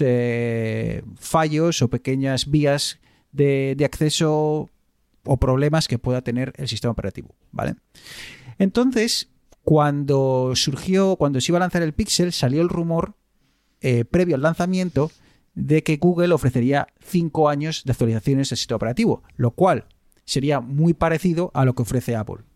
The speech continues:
Y la gente lo estaba, pues, esperando con, con mu-, muchas ganas, ¿no? Era una de las grandes ventajas que te podía ofrecer el Pixel,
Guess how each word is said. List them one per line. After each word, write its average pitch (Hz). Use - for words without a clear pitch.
Y 117
la 120
gente 123
lo 123
estaba, 123
pues, 117
esperando 117
con, 110
con 90
mu-, 107
muchas 110
ganas, 117
¿no? 190
Era 117
una 123
de 127
las 127
grandes 170
ventajas 156
que 131
te 127
podía 120
ofrecer 127
el 123
Pixel, 139